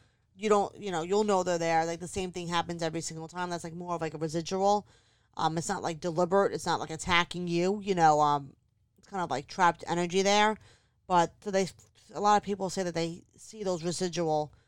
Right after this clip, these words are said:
hauntings, but then they also feel the sinister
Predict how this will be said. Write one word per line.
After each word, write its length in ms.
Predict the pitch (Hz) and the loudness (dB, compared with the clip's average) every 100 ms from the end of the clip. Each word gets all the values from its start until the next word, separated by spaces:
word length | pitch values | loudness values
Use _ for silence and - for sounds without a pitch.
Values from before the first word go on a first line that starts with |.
| _ _ - | _ _ 10
hauntings, 540 | 285 285 277 277 240 | 12 12 10 -2 -2
but 120 | 202 | 2
then 380 | 180 180 170 165 - _ _ _ _ _ 196 | 4 4 2 -4 -12 _ _ _ _ _ -2
they 80 | |
also 340 | 185 185 180 175 | 2 2 2 -6
feel 500 | - - - 220 202 | -8 -20 -8 -2 -2
the 120 | 180 | -2
sinister 720 | - 226 208 - 175 160 160 | -2 -2 -2 -2 -2 0 -2